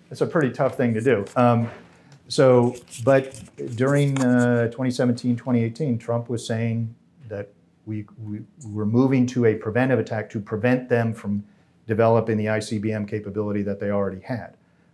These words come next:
Uh, I wa-, I traveled to Korea and I, I was, uh, asked to meet with a senior, you know, presidential advisor who, who told me, as well as others,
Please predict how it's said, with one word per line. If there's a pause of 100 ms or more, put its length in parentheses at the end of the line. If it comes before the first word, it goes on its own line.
Uh,
I
wa-, (100)
I (520)
traveled
to
Korea (100)
and
I, (140)
I
was, (920)
uh, (200)
asked
to
meet
with
a
senior, (200)
you
know, (120)
presidential
advisor
who, (180)
who
told
me,
as
well
as
others,